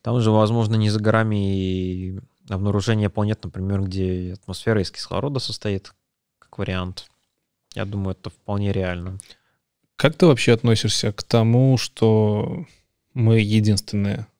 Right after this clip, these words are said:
Speaker 2: в... Ну, это уже всё, пошла эзотерика моя <laughs> любимая. Э,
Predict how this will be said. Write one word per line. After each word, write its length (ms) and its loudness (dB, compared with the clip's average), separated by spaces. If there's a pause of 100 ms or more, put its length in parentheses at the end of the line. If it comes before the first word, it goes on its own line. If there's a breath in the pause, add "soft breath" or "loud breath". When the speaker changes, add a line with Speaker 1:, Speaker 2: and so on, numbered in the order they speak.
(680)
Speaker 2:
в... 680 0 (160)
Ну, 180 4
это 160 0
уже 160 2
всё, 200 0
пошла 340 0
эзотерика 500 -2
моя 280 -2 (160)
<laughs> 160 -18
любимая. 480 2 (480 loud breath)
Э, 200 4